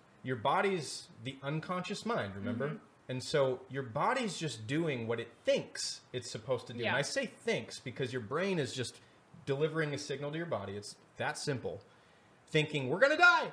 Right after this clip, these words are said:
Speaker 2: Yeah.
Speaker 1: We need to warm up. We need to, you know, and that's why it shivers and does all these things. But in those really tense, tough moments, when you are, you have to,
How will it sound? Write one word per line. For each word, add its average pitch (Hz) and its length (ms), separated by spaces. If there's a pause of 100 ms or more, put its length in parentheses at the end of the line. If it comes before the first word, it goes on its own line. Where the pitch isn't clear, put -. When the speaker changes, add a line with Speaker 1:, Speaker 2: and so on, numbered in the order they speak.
(160)
Speaker 2:
Yeah. 220 240 (440)
Speaker 1:
We 190 80
need 247 120
to 269 60
warm 277 220
up. - 340 (360)
We 151 120
need 180 160
to, 185 220
you 165 60
know, 131 160
and 143 120
that's 165 160
why 175 120
it 139 100
shivers 151 460
and 127 100
does 123 180
all 120 80
these 117 160
things. 143 220 (600)
But 135 140 (100)
in 196 300
those 160 280 (220)
really 151 500
tense, 147 500
tough - 320
moments, 120 580 (240)
when 127 180
you 127 220 (100)
are, 117 140 (220)
you 160 160
have 185 460
to, 123 380